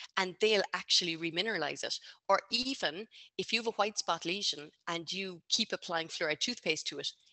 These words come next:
it will remineralize. It may never to go, go back to looking kind of, uh, pearly co-, colored. It may always stay as a white spot lesion, or sometimes it even turns a bit brown,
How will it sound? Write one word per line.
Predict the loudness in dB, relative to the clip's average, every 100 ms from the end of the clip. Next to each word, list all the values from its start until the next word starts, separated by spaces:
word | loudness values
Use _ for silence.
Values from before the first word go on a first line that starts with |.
| _
it | 4 4
will | 2
remineralize. | -2 -2 0 -2 -2 -6 -8 -10 -14 _ -18 -6 4
It | 4
may | 8 6
never | 6 2
to | -2
go, | -4 -6 _ _
go | 0
back | 2 0 0
to | 0
looking | 2 2 4 4 0 -6
kind | -4 0
of, | -2 -2 -10 -8
uh, | -4 0 -2 -4
pearly | 0 2 2 0
co-, | -4 -2 -2 -2
colored. | 0 2 0 -2
It | -2
may | 2 4
always | 4 2 0
stay | 0 -2
as | -2
a | -2
white | -2 -2
spot | -4 -2 0
lesion, | 2 0 0 -10 -14 -8
or |
sometimes | -6 -6 -2 -2 0
it | -4
even | -4 -4
turns | -4 -4 -4
a |
bit | -8 0
brown, | 2 2